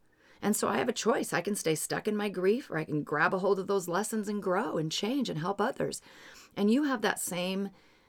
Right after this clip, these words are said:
opportunity too. You're standing at that same crossroads. Okay,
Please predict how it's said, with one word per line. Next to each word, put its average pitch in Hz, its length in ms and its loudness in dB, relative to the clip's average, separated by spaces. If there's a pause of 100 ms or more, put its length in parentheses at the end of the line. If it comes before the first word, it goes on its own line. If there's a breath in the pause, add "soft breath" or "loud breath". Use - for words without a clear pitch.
(180 soft breath)
opportunity 180 640 0
too. 240 300 4
You're 196 160 4
standing 196 400 0
at 180 100 -4
that - 180 -2
same 156 280 0
crossroads. - 800 -4 (880 loud breath)
Okay, 226 260 6